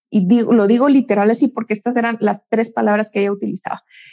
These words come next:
Que, que entonces me decía como, "No, lo que tú quieres es ser secretaria ejecutiva bilingüe". Entonces trató de influenciar cuáles, cuáles eran estas, como que estos, estos anhelos que yo tenía.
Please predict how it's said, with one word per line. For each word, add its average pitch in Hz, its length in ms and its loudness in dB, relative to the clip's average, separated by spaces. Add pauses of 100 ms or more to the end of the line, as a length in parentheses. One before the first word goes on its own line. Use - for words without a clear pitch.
(300)
Que, 190 400 2
que 196 180 2
entonces 196 280 0
me 226 100 4
decía 202 260 -2
como, 202 200 -2
"No, 190 140 2
lo 202 180 -2
que 202 80 -10
tú 233 160 -4
quieres 277 300 0
es 277 160 0
ser 269 160 -4
secretaria 208 460 -4
ejecutiva 196 440 -2
bilingüe". - 320 -6
Entonces 202 380 -2
trató 220 420 -2
de 285 80 0
influenciar 311 680 -2
cuáles, 226 480 0
cuáles 214 300 0
eran 233 200 0
estas, 233 360 -4 (500)
como 208 220 2
que 220 80 -2
estos, 240 300 -2
estos 254 280 -2
anhelos 214 440 2
que 180 160 -6
yo 185 100 -8
tenía. 170 340 -6